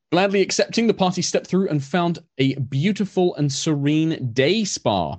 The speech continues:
The receptionist, a dark-haired young man named Saeth,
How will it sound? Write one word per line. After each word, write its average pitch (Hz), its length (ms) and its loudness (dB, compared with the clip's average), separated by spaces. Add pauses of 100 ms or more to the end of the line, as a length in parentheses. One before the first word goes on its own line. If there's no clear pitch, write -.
The 113 100 0
receptionist, - 720 -4
a 120 60 -4
dark-haired 135 580 -2
young 131 200 0
man 131 260 0
named 139 160 -2
Saeth, 156 520 -2